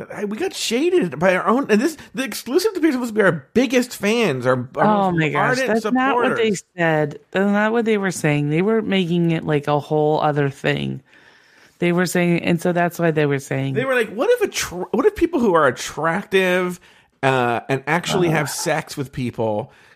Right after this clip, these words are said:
Speaker 1: had a show where they talk what it's like about to be attract-," 'cause you know what, Lori? The one thing I've always said, we don't get to really ever see the perspectives of attractive people and young people. That's the most, uh, you know, <laughs> uh, muted group in society. We never get to hear from them.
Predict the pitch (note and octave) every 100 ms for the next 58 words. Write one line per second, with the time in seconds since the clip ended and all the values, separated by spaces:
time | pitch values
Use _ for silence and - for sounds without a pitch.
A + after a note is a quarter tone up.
0 | - - D3+ D3 C3 D3+ C#3+ C3 B2+ A#2+
1 | D3 C#3 C#3 B2 B2+ A#2+ G#2+ B2+ A2+ C#3+
2 | B2+ - - G#3+ C4 D#4 C#4+ C#4 B3+ C4+
3 | C4+ B3+ - - G3 G#3+ C#4 C4+ A#3 C4
4 | G3+ D3+ C#3 - C3+ B2 A#2+ - - -
5 | G3+ D4 E4 C#4+ B3 F#3+ G3+ G3 F3 F#3
6 | - F#3 D#3 D3+ C3+ - E3+ - C#3 A#2+
7 | C3 C3 A#2+ - - C#3 - D#3+ E3 -
8 | D3 A#2+ B2+ G#2+ F2+ D2+ - _ - C3
9 | B2+ D3 C3+ B2 - D2+ - _ _ _
10 | _ D3 F#3 F#3+ F3+ F3+ D3+ D#3 C#3 B2
11 | A#2 A#2+ _ _ _ - C3+ B2+ A#2 G#2
12 | G2 - - A#2 A2 - - - _ D3+
13 | - C#3 D#3 A3 A3 F#3+ B2 E3+ G#3 D#3+
14 | D3+ C3 C#3 D#3 D3+ D3+ A2+ G2+ B2+ F3
15 | F3 C#3+ D3 D3+ C3 G#2 G2 C#2 -